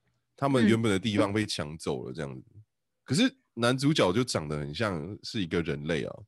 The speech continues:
Speaker 2: 对，
Speaker 1: 他们怎么
Speaker 2: 就是一个普通人的感觉。
Speaker 1: 怎么，怎么那么轻易就接受他？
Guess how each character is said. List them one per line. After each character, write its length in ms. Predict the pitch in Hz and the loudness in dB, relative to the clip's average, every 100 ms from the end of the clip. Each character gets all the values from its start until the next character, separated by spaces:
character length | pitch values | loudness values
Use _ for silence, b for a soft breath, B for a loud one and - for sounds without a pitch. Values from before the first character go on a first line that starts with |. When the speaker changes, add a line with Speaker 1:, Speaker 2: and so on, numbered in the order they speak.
| _ - | _ -2
Speaker 2:
对， 100 | 233 | 0
Speaker 1:
他 100 | 233 | 4
们 140 | 254 | 2
怎 0 | |
么 0 | |
Speaker 2:
就 60 | 247 | 2
是 60 | |
一 20 | 226 | 0
个 100 | 220 | 2
普 180 | 214 | 2
通 240 | 196 226 220 | 4 4 4
人 140 | 185 | 2
的 60 | 214 | 0
感 200 | - 220 | -4 -4
觉。 140 | - - _ _ _ _ _ | -8 -12 _ _ _ _ _
Speaker 1:
怎 100 | 131 | 4
么， 80 | 120 | 4
怎 100 | 127 | 6
么 80 | 110 170 | 6 6
那 60 | |
么 100 | 165 | 6
轻 260 | 127 131 139 | 6 4 4
易 80 | 127 | 4
就 220 | 127 120 - _ _ _ _ _ _ - | 4 2 -2 _ _ _ _ _ _ -8
接 260 | - 117 | 0 0
受 260 | 117 117 90 | 2 2 2
他？ 380 | 90 76 60 | 0 -2 -2